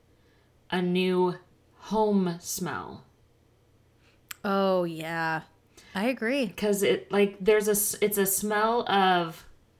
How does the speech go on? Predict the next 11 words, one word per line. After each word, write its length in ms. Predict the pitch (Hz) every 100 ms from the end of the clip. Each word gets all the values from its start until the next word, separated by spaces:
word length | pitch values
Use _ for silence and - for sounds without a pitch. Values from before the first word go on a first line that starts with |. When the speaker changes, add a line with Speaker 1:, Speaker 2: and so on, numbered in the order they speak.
| - - _
Speaker 1:
wood 840 | 165 165 208 208 220 233 240 277 247 - _ _ _ _ _ _
and 160 | 175 175
sheetrock 800 | - 220 226 220 226 226 226 -
and 140 | 185 175
paint, 540 | 185 202 202 202 -
like, 360 | 185 175 - - - _ _ _ _ _ -
new 240 | 190 214
carpet, 640 | - 214 214 214 214 202 -
like, 220 | 175 160
this 380 | 208 208 - -
new 840 | 180 180 196 226 240 240 247 254